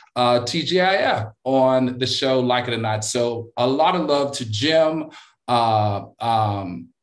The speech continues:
all of the people that I worked with that I tagged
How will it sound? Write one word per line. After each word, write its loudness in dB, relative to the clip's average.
all 4
of 2
the -2
people 0
that 2
I 4
worked 2
with 0
that 0
I 2
tagged 0